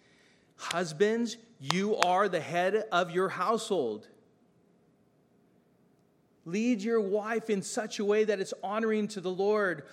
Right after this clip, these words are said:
Wash her with the Word of God. Share that with her. Share in serving the Lord together. Grow together.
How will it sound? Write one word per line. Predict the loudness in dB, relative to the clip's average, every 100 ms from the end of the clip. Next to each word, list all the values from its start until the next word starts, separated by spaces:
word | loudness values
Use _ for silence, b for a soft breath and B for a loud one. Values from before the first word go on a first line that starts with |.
| B
Wash | -4 -4 -2 -4 2
her | 4
with | 6 6
the | 4
Word | 4 4
of | 2 0
God. | 0 2 0 0 -2 -6 B B
Share | -6 0 6 6
that | 6 4
with | 2 2
her. | -2 -2 B
Share | -8 -2 4 6 6
in | 4 0
serving | 0 0 2 4 4 4
the | 4
Lord | 4 4 2
together. | -2 0 4 4 2 -2 -6 -16 -20 _ _ _ _ _ _ _ _ _ _ _ _ _ _ _ -14
Grow | -2 0 2
together. | 0 -4 -2 -2 -4 -10